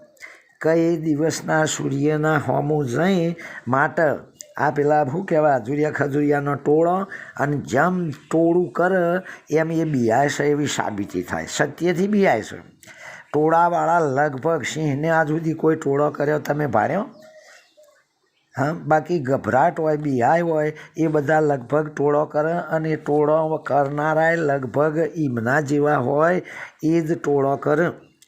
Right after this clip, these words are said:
સિંહ ટોળામાં રહે નહીં, સિંહનો ટોળો હોય નહીં, એમ સત્ય ચૈતન્ય ઉર્જા એ કદી સંગઠનમાં હોય જ નહીં.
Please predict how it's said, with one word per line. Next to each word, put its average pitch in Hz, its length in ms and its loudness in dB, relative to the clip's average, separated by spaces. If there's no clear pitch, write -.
સિંહ 156 200 0
ટોળામાં 147 600 2
રહે 120 300 0
નહીં, 175 280 -2
સિંહનો 147 500 -2
ટોળો 139 380 0
હોય 117 380 0
નહીં, 175 280 0
એમ 147 160 -2
સત્ય 147 520 -2
ચૈતન્ય 147 680 -2
ઉર્જા 139 600 2
એ 143 120 -2
કદી 143 340 -2
સંગઠનમાં 131 920 -2
હોય 135 320 2
જ 143 100 -2
નહીં. 175 360 0